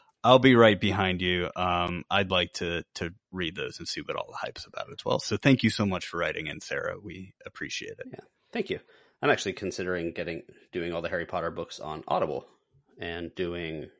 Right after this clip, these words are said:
Speaker 2: uh, them, like, with my child, 'cause we have a little bit of driving coming up.
Speaker 1: Hmm.
Speaker 2: I think that'd be kind of a nice thing, 'cause usually what I have to do is wait for him to fall asleep, and then I listen to, like, true crime stuff, and I just have to keep an eye on the review mirror to make sure he doesn't wake up and, you know, like, ask,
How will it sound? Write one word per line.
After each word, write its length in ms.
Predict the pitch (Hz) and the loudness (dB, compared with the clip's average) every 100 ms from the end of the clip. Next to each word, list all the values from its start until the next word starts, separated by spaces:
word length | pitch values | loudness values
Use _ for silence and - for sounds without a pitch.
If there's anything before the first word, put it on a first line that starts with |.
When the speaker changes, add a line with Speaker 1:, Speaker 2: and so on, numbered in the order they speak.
| _ - | _ -12
Speaker 2:
uh, 200 | 82 90 | -10 -8
them, 360 | 82 80 73 - _ _ - | -8 -8 -10 -14 _ _ -14
like, 140 | 78 | -12
with 100 | - | -10
my 100 | 80 | -8
child, 300 | - 87 80 | -2 -2 -2
'cause 160 | - 85 - - - | -6 -14 -16 -16 -2
we 60 | |
have 60 | 143 | 2
a 20 | |
little 160 | 107 95 | 2 2
bit 80 | 87 | 0
of 60 | |
driving 340 | 87 87 87 90 | 2 2 2 -2
coming 280 | 85 82 | -4 0
up. 80 | 151 | 2
Speaker 1:
Hmm. 80 | 127 90 | 4 0
Speaker 2:
I 80 | - | -4
think 140 | 90 90 | -6 -4
that'd 140 | 87 | -2
be 100 | 85 | -2
kind 140 | 92 | -4
of 60 | 80 | -6
a 40 | |
nice 220 | 80 82 - | -6 -6 -4
thing, 180 | 87 82 | -4 -4
'cause 140 | - - - - | -10 -16 -20 -2
usually 340 | 110 101 98 | 2 4 2
what 140 | 90 87 | 2 2
I 20 | |
have 180 | 92 87 | 0 0
to 80 | 87 | -2
do 200 | 90 90 | 0 0
is 160 | 82 | 0
wait 200 | 87 87 | -2 -2
for 80 | - | -2
him 100 | 87 | -2
to 60 | 85 | 2
fall 120 | 90 | 2
asleep, 300 | 80 92 90 | 0 -2 -2
and 80 | 90 | -2
then 80 | 82 | -2
I 80 | 82 | -2
listen 240 | 80 - | -2 -6
to, 60 | 82 | -4
like, 340 | 78 73 - - _ _ _ | -4 -6 -10 -20 _ _ _
true 200 | - 90 | -4 -4
crime 280 | 78 90 82 | 2 2 2
stuff, 320 | - 85 85 87 | -2 -2 -2 -2
and 100 | 80 | -2
I 80 | |
just 140 | 80 - | -2 -4
have 120 | 90 | -4
to 80 | - | -6
keep 200 | 90 87 | -6 -2
an 80 | 85 | 0
eye 140 | 85 | 0
on 120 | 85 | 0
the 80 | 85 | -2
review 260 | 82 82 82 | -4 -4 -2
mirror 160 | 87 87 | -2 -2
to 60 | |
make 120 | 87 - | -4 -4
sure 140 | 87 | -4
he 60 | 85 | -2
doesn't 200 | 82 - | -2 -4
wake 180 | 82 | -2
up 180 | 82 87 | -2 -2
and, 200 | 82 76 - _ _ | -4 -6 -10 _ _
you 100 | 80 | -8
know, 100 | 78 | -8
like, 160 | 73 - _ - | -10 -12 _ -8
ask, 240 | 78 - | -6 -6